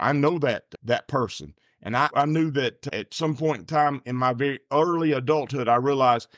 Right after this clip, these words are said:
that nature that was, that was in me needed to be removed. And it, the only way for it to be removed was at the foot of the cross and to be changed. And, uh, sometimes I even s-,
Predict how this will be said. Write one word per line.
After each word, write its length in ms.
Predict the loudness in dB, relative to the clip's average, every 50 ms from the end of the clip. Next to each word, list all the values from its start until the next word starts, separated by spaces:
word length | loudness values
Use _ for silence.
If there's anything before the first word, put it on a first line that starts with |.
| _ _
that 220 | 0 2 2 2 2
nature 440 | 0 0 0 0 -2 -4 -4 -4 -2
that 220 | -2 -2 -2 -2
was, 280 | -2 -2 -2 -2 -4 -12 -20 _ _
that 240 | -2 0 0 0 0
was 180 | -4 -4 -4
in 320 | -2 0 0 2 4 4 4
me 320 | 2 2 0 -4 -6 -8 -12 _ _
needed 460 | -2 0 2 2 2 2 0 0 0 -4
to 80 | -4
be 240 | -2 0 0 0 2
removed. 880 | 0 0 0 2 2 2 2 4 2 2 0 -2 -6 -10 -16 _ -20 _ _ _ _ _ _ _ -6
And 180 | -2 0 0 0
it, 100 | 0 -2
the 140 | 0 2 4
only 200 | 4 4 4 2
way 160 | 2 2 0
for 160 | 2 0 0
it 60 | -2 0
to 60 | 0
be 160 | 2 2 2
removed 500 | 4 2 2 2 4 4 2 2 0 -4 _ -20 _ _
was 180 | -6 -4 -2 -2
at 160 | -2 -2 -4
the 100 | -8 -8
foot 240 | 0 0 2 2 2
of 60 | -2
the 80 | -4
cross 520 | -6 -4 -2 0 0 0 0 -2 -6 -10 -14 -10
and 140 | -8 -6 -6
to 60 | -6
be 120 | -6 -6 -8
changed. 720 | -6 -6 -6 -4 -4 -4 -4 -6 -8 -10 -12 -16 -20 _ _ _ _ _ _ -8
And, 320 | -4 -4 -2 -2 -2 -2
uh, 40 | -4 -4
sometimes 520 | -2 -2 0 0 0 2 2 2 2 2
I 120 | 2 2 2
even 160 | 0 -2 -2
s-, 180 | -4 -6 -10